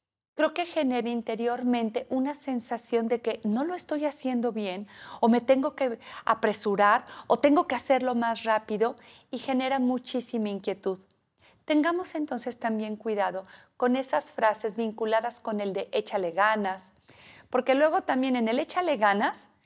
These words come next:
le sumamos. "Échale ganas porque hay cosas peores.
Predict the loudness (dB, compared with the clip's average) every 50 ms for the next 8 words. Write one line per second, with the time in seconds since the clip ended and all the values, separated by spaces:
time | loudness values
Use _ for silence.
0 | _ _ 4 4 4 4 6 6 8 8 10 8 8 6 4 2 0 -2 -4 -6
1 | -8 -10 -14 _ _ _ _ _ _ _ _ _ _ _ _ _ -20 -20 _ _
2 | -2 0 0 0 2 2 4 4 2 2 4 4 4 4 4 0 -2 -4 -6 -12
3 | -16 -16 _ _ _ _ _ _ -2 -2 0 -2 -2 -4 -2 -4 -6 -4 -4 -6
4 | -8 -8 -6 -6 -4 -4 -4 -6 -10 -12 -14 -16 -16 -16